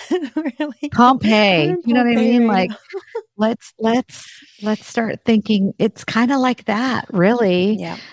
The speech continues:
Speaker 1: Um, and I think people got complacent.
Speaker 2: Yep.
Speaker 1: I think my, you know, I'm gonna say personally, my culture, myself, you know, you just got a little complacent with,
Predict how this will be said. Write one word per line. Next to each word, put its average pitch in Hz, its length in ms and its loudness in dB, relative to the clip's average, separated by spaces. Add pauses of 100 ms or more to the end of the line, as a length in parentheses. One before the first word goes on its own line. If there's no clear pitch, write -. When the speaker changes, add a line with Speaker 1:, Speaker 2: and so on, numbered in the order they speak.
(220)
Speaker 1:
Um, 196 580 2 (580)
and 208 140 4
I 202 100 6
think 208 360 0
people 214 340 0
got - 260 -2
complacent. - 880 -4 (540)
Speaker 2:
Yep. 165 220 -12 (560)
Speaker 1:
I 160 100 0
think 185 320 0 (480)
my, 165 640 6 (320)
you 190 80 -2
know, 165 140 -2
I'm 160 80 -2
gonna 175 100 -2
say - 220 -6
personally, 208 480 -2
my 170 320 2 (160)
culture, 202 600 -4
myself, 156 720 0 (460)
you 196 140 2
know, 196 100 4
you 185 180 2
just 170 200 -2
got - 240 -4 (100)
a - 80 -4
little 180 220 0
complacent 170 760 0
with, 160 220 -2